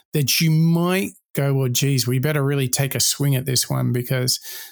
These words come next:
uh, you know, this is gonna be hard." I think especially when you enter into an existing category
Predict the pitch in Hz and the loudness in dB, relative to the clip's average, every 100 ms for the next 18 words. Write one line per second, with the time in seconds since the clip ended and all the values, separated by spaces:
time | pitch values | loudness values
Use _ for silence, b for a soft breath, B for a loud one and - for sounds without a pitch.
0 | B _ 165 156 151 147 143 240 156 143 | B _ -8 -4 -2 -2 -4 0 0 2
1 | 127 123 156 147 156 151 139 143 135 131 | 0 -2 -2 0 2 0 0 0 0 0
2 | 127 127 147 202 190 165 - - 165 - | -2 -2 -2 0 2 2 0 0 -2 -2
3 | - 135 135 131 131 139 - 135 127 131 | -2 -2 0 0 0 -2 -2 -2 0 -2
4 | 131 b b _ 151 143 147 139 127 131 | -6 b b _ -2 0 0 2 2 2
5 | 135 131 143 135 - 123 123 127 127 139 | 2 0 0 -2 -2 -4 -2 -2 -2 -2
6 | 147 | -4